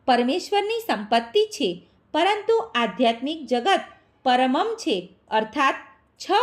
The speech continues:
ઐશ્વર્યોથી સભર છે. કઠ ઉપનિષદ પણ સમર્થન કરે છે કે આધ્યાત્મિક જગતમાં સૂર્ય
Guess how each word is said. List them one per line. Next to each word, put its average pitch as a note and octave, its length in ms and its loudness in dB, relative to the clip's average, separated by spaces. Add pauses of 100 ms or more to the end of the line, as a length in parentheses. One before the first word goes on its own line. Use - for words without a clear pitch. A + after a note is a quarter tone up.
(200)
ઐશ્વર્યોથી C#4 760 -2 (100)
સભર A#3 380 2
છે. G3+ 380 -6 (920)
કઠ G#4 360 0
ઉપનિષદ D4 540 -2 (120)
પણ G#4+ 160 0 (340)
સમર્થન E4+ 600 0
કરે C4 260 4
છે G4 260 0
કે B3+ 320 -2 (320)
આધ્યાત્મિક E4+ 680 -2
જગતમાં C4 560 -2
સૂર્ય B3 520 -2